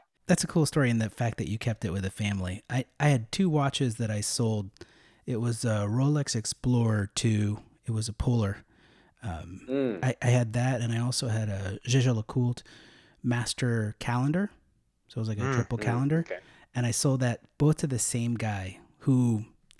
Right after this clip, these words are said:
Speaker 1: has been a friend of mine for so many years. So it kinda stuck with the family. So I still see it every so often.
Speaker 3: That's good, though,
Speaker 2: Yeah.
Speaker 3: that you get to
Speaker 1: Yeah,
Speaker 3: see
Speaker 1: it's,
Speaker 3: it.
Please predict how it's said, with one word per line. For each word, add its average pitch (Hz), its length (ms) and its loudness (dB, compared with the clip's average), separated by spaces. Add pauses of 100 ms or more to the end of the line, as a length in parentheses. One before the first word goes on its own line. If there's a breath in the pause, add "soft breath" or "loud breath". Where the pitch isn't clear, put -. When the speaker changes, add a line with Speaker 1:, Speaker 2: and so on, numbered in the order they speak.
Speaker 1:
has - 100 -20
been 95 140 -8
a 87 60 -8
friend 92 220 -8
of 87 60 -6
mine 87 220 -10
for - 120 -12
so - 200 -4
many 95 200 -4
years. 95 360 -2
So 135 120 2
it 139 180 -2
kinda 151 200 2
stuck - 240 -2
with 123 100 -2
the 110 60 -4
family. 113 360 -2
So 165 120 0
I 175 60 4
still 202 240 6
see 135 320 4
it 190 180 2
every 156 160 -2
so 147 220 -2
often. 156 340 -2
Speaker 3:
That's 180 220 4
good, 254 260 8
though, - 120 8
Speaker 2:
Yeah. 98 60 8
Speaker 3:
that 110 140 8
you 117 60 2
get 120 140 6
to 196 60 6
Speaker 1:
Yeah, 151 120 8
Speaker 3:
see 98 100 2
Speaker 1:
it's, 82 260 2
Speaker 3:
it. - 40 -20